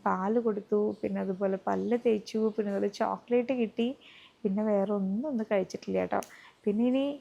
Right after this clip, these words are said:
ആ, ഈ പാല് കുടിക്കുന്നോണ്ടാന്ന് തോന്നും, എൻ്റെ പാല് കുടിക്കുന്നുണ്ടല്ലോ, ഫീഡ് ചെയ്യുന്നുണ്ടല്ലോ ഞാനിപ്പോൾ അപ്പൂനെയും. അപ്പൊ അതുകൊണ്ട് ആൾക്കിപ്പം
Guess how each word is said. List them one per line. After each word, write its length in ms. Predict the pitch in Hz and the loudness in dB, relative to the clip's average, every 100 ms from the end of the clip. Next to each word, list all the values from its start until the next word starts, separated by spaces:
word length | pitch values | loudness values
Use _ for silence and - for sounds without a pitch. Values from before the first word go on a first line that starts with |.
| - 240 | -8 0
ആ, 320 | 202 202 202 | 0 2 0
ഈ 60 | |
പാല് 460 | 214 226 214 226 285 | -2 0 2 2 2
കുടിക്കുന്നോണ്ടാന്ന് 760 | 285 214 233 226 233 226 233 233 | 0 -2 -2 0 2 2 2 2
തോന്നും, 420 | 226 214 214 233 | 0 0 -2 -2
എൻ്റെ 140 | 208 214 | -2 -2
പാല് 340 | 226 208 226 | 2 2 2
കുടിക്കുന്നുണ്ടല്ലോ, 680 | 220 196 196 190 185 185 185 | 0 0 -2 -2 -2 0 -2
ഫീഡ് 300 | - 202 214 | 0 2 4
ചെയ്യുന്നുണ്ടല്ലോ 520 | 226 196 185 185 185 | 2 2 -2 -2 -2
ഞാനിപ്പോൾ 360 | 185 185 175 190 | -2 -6 -2 -4
അപ്പൂനെയും. 520 | - 185 185 208 170 - - - - - | -2 -4 -2 -2 -4 -12 -20 -18 -10 -6
അപ്പൊ 160 | 247 269 | 0 2
അതുകൊണ്ട് 460 | 254 294 294 208 247 - - - _ | 2 2 2 0 0 -6 -20 -20 _
ആൾക്കിപ്പം 540 | 233 233 233 233 254 | -2 -2 -2 -2 0